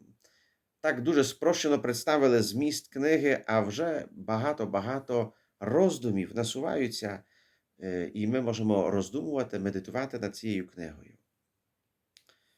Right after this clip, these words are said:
Пропоную, власне, щоб ми найближчі дні це і зробили, щоб ми над нею помедитували. Сьогодні декілька слів про назву книги, про головні теми книги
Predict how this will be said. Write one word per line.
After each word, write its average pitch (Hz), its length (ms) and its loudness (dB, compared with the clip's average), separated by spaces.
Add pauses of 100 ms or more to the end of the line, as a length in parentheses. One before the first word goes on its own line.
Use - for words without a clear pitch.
(2250)
Пропоную, 151 520 6
власне, 117 340 6
щоб 107 240 -4 (400)
ми 113 120 -2
найближчі 98 500 0
дні 110 300 -2 (520)
це 147 200 4
і 110 140 0
зробили, 98 480 4
щоб 101 260 -10
ми 139 300 -2 (100)
над 95 220 -4
нею 107 500 0 (680)
помедитували. 107 880 0 (1080)
Сьогодні 208 460 4
декілька 147 420 0
слів - 300 -6
про 110 180 2
назву 107 560 4
книги, 139 540 -4 (360)
про 104 180 0
головні 92 380 0
теми 127 320 -4
книги 101 440 -6